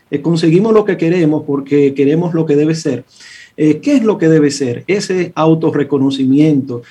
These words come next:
y esa idea de servicio final. Hay una frase muy linda que siempre en cada tiempo libre que tengo, pues, eh, cojo un, algún tipo de investigación sobre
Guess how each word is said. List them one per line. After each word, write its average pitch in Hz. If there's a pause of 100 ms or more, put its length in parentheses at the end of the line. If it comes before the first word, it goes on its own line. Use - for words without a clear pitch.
(180)
y 143
esa 160
idea 143
de 143
servicio 139
final. 117 (420)
Hay 294
una 175
frase 190
muy 180
linda 156
que 135
siempre 160
en 135
cada 160
tiempo 165
libre 156
que 135
tengo, 147
pues, 127
eh, 123 (280)
cojo -
un, 180
algún 170
tipo 170
de 151
investigación 151
sobre 160